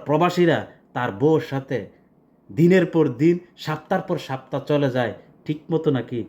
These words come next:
কথাই বলে না, আবার কথায় কথায় তাদের নাম্বারও ব্লক মাইরা দেয়। আমার তাদেরকে নিয়ে ভাবতে খুবই অবাক লাগে, যেখানে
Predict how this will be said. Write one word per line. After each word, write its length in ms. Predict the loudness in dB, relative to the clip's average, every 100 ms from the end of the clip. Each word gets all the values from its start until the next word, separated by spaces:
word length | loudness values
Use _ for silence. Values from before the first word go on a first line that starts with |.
| -12 _ 0
কথাই 300 | 6 6 6
বলে 240 | 6 4
না, 100 | 2 0 -4 _
আবার 280 | -4 2 2 0
কথায় 280 | -4 -2 -4
কথায় 320 | -4 -2 -4 -4 -12 _
তাদের 280 | -4 0 2 2
নাম্বারও 480 | 2 2 2 2 0 -4 -18 -18
ব্লক 340 | -2 2 2 2
মাইরা 260 | 0 0 -2
দেয়। 160 | -8 -14 _
আমার 380 | -4 0 2 0 -2 -4
তাদেরকে 440 | -2 2 2 2
নিয়ে 240 | 2 4 0 -2 -14 _ _
ভাবতে 500 | -4 -2 -2 0 0 0 -4 -20 _ _
খুবই 480 | -2 0 4 4 2 -2 _ _ -4
অবাক 260 | 4 4 4
লাগে, 260 | 0 -2 -6 -16 _ -2
যেখানে 340 | 2 4 4